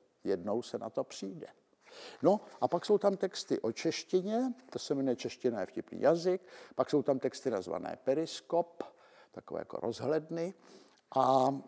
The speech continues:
<clears throat> toto, tyto aforismy se nazývají telegramy, a pak je tam ještě takzvané kapesní divadlo. No a tady ještě z toho oddílu třeba Čeština je vtipný jazyk. Je tam několik takových textů.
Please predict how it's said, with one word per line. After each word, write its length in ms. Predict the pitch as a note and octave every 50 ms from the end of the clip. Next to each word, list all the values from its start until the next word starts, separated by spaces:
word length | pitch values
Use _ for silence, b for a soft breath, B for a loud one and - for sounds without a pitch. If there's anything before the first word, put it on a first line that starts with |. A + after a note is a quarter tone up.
| - - -
<clears throat> 320 | G3+ F#3 D3+ C#3+ - -
toto, 380 | - - C#3+ - - D#3 C#3+ -
tyto 400 | - - C3+ - - A#2 - -
aforismy 400 | A2+ - C3 B2+ A#2 A2 B2 A2+
se 140 | - -
nazývají 320 | B2+ G#2+ G2 G#2+ A2+ A2 G#2+
telegramy, 680 | - - A#2 A#2 C3+ C#3+ C#3 C3+ D3 D#3+ F3+ G3 G#3
a 80 | - A#2+
pak 160 | - A#2+ -
je 60 | D3
tam 140 | B2+ - A#2+
ještě 220 | A#2+ A#2 - - A2+
takzvané 400 | A#2+ A2+ A2 G#2+ G#2+ A2 G#2+ G#2
kapesní 640 | - G2+ F#2+ - G2+ G2 - - - D2+ E2+ - - -
divadlo. 480 | - - E2+ F#2+ A2 G2+ F#2 D#2 - - - _ _ B B B B B B B B B
No 280 | - C#3+ C#3 - - - -
a 80 | - A2
tady 220 | - C#3+ D3+ E3+
ještě 280 | F#3 F#3+ F#3 - - F#3+
z 60 | -
toho 180 | - F3+ F#3 D3+
oddílu 440 | D#3+ E3 D#3 E3 F3 F3 F3 F3
třeba 520 | E3 - - E3+ D#3+ C#3 C#3+ D#3 D3 C#3+ C#3+ - -
Čeština 520 | - - - D3 - - - D#3 C3+ C3 C3
je 60 | B2
vtipný 360 | - - G#2+ - - A2+ F#2+
jazyk. 460 | F2+ D#2+ B1 - - A1+ G#1 - - - _ _ -
Je 100 | - B2
tam 140 | - C3+ C#3+
několik 340 | D#3 E3 - D#3+ C3+ A2+ -
takových 300 | - F2+ - G2+ - -
textů. 400 | - G#2 - - - - E2+